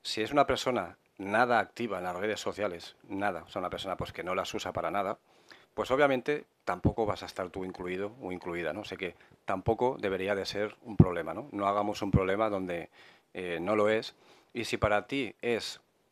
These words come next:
algo que te genera, pues, malestar o no entiendes o te gustaría que te mostrara, te diría que antes de crear un conflicto con esa persona, te preguntaras a ti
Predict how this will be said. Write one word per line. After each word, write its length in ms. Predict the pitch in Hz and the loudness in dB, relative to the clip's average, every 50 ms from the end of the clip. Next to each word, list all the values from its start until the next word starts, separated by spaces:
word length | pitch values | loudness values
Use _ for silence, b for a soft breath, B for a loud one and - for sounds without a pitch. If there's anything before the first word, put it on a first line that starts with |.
| _ _ _ _ _ _ _ _ _ _ _ _ _ _ - - - - | _ _ _ _ _ _ _ _ _ _ _ _ _ _ -14 -12 -4 -2
algo 240 | 113 120 120 113 | 0 2 2 2
que 120 | 101 104 101 | 0 0 -4
te 100 | - 85 | -4 -6
genera, 360 | - - 98 101 110 120 117 | -6 -4 -2 4 4 4 4
pues, 160 | - 117 104 | 4 0 0
malestar 480 | 107 107 104 95 87 - - 127 127 113 | 0 0 0 0 -2 0 2 2 2 2
o 140 | 98 92 98 | 2 0 -2
no 120 | 104 107 | -2 -2
entiendes 480 | 110 107 98 - 117 120 110 98 90 - | -2 -2 -2 -2 -2 0 0 -2 -4 -6
o 60 | 92 | -8
te 80 | - 92 | -8 -6
gustaría 420 | 92 90 - - 92 98 110 117 | -8 -6 -6 -4 -2 0 0 0
que 80 | 117 110 | 0 -2
te 80 | 117 | -2
mostrara, 440 | 107 107 95 - - 113 113 117 127 B B B B B B B B B B | -4 -4 -4 -2 0 0 0 0 -2 B B B B B B B B B B
te 100 | - 113 113 | -4 -2 0
diría 300 | 117 120 135 156 156 147 | 2 4 4 4 4 2
que 160 | - 123 113 | 2 4 4
antes 280 | 117 123 123 160 147 | 4 4 2 -2 -2
de 120 | 143 151 139 | -2 -2 -2
crear 260 | - 131 131 131 127 | 0 0 0 2 0
un 80 | 127 117 | 0 0
conflicto 460 | - 117 101 - - 123 110 - 104 | -2 -2 -2 -4 -8 -10 -6 -6 -4
con 100 | 104 101 | -4 -4
esa 160 | 98 - 107 | -4 -4 -4
persona, 440 | - 98 - - 113 104 98 101 - - _ _ _ b b b b b b b b b b b _ _ _ _ | -4 -4 -4 -4 -2 -4 -4 -4 -8 -12 _ _ _ b b b b b b b b b b b _ _ _ _
te 100 | - 123 | -4 -4
preguntaras 560 | 113 - 123 120 120 117 - 139 135 139 127 123 | -2 0 0 0 0 0 0 0 -2 -2 -2 -4
a 100 | 110 - | -6 -4
ti 220 | - 117 117 123 | -4 -6 -6 -8